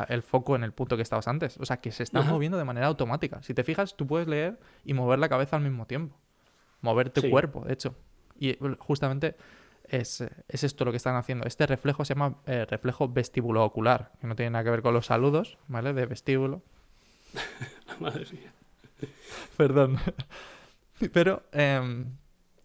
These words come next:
Speaker 1: pero eso, es un, es este reflejo el que te permite mantener el foco en los puntos. Y hay un ejercicio genial que puedes hacer, si no te lo crees, y es cierra tus ojos,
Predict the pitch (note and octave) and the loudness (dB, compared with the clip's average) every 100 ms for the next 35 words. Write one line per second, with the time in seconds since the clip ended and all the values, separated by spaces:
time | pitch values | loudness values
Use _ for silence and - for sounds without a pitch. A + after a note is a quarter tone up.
0 | _ - - C3+ B2+ B2+ - D3 C#3 C3+ | _ -14 -2 2 4 2 -2 -2 0 0
1 | D3 D3+ C#3 C#3+ E3+ C#3+ C3+ B2 A2+ A2 | 2 0 0 0 0 0 0 -2 -2 -4
2 | B2+ C#3+ C3 A#2 A#2 B2 - C3 A#2 - | -2 -2 -2 0 0 -2 -4 -6 -4 0
3 | C3 C3+ F#3 - B2+ A#2 - A#2+ A2+ - | 0 0 -4 -6 -6 -6 -6 -8 -8 -12
4 | - _ _ - - _ C#3+ C3 - C#3 | -20 _ _ -20 -20 _ -2 -2 2 4
5 | D#3+ E3+ D3 D3+ D#3+ - C3 A#2 C#3 D#3+ | 4 2 0 0 -4 -2 0 2 0 2
6 | C3+ B2+ C3 B2+ C#3 E3+ B3 _ _ - | 0 2 0 0 0 0 -4 _ _ -12
7 | - C3 C3 B2 C3 A3 - _ _ _ | -4 0 4 4 2 -2 -6 _ _ _
8 | - C3 C3 - C#3+ F#3 D#3 C#3 D#3 - | -4 -2 -2 4 6 6 2 0 -2 -4
9 | D4+ - | -8 -10